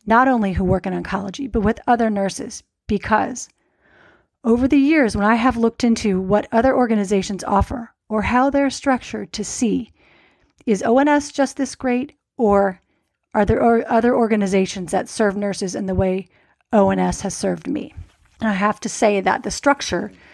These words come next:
is somewhat similar across many organizations. So if you work in critical care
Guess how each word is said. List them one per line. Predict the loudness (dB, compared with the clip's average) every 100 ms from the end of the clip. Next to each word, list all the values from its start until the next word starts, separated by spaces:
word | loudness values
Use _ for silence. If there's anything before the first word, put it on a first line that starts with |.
| -20 -20 _
is | -10
somewhat | 0 2 2
similar | 2 2 2 2 -2 -8 _
across | -2 0 0 0
many | 0 2 0
organizations. | -2 -2 -4 -2 -2 -2 -6 -10 -10 -8 -10 -12 -20 -20 -20 -4
So | 0 0
if | 2
you | 2
work | 2 0
in | -4
critical | 0 0 0 -4
care | -4 -6 -8